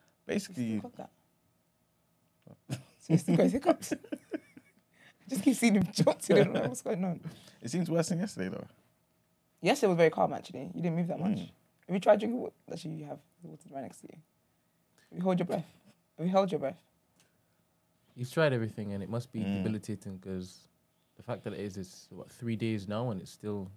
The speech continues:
Speaker 3: just there
Speaker 1: How did you get rid of it
Speaker 3: maybe?
Speaker 1: last time, though? 'Cause I remember it went on for a while last time as
Speaker 2: Mm.
Speaker 1: well.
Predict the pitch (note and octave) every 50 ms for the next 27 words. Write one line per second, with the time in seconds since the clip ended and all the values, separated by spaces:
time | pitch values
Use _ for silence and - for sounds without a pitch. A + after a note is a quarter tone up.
0 | - - F#2+ F#2 - - - F2 G2+ G#2+ - C#4+ D#4+ F#4 D4+ - D4 D4 C#4+ C4+
1 | B3 G#3+ G3+ G3+ G#3 A#3 B3+ - - - F3 E3+ E3+ D#3 D#3+ - F3+ G3 G3+ A#3
2 | C4+ D4+ A3 F3+ E3+ F3+ F3 G#3+ A3+ - G#3+ G#3 F#3 - F3 E3+ E3 F#3 G3 G3+
3 | G3 F#3 E3+ E3 - - D#3+ D#3 D#3 - F#3+ G3 G3+ F#3 E3 D3+ C#3+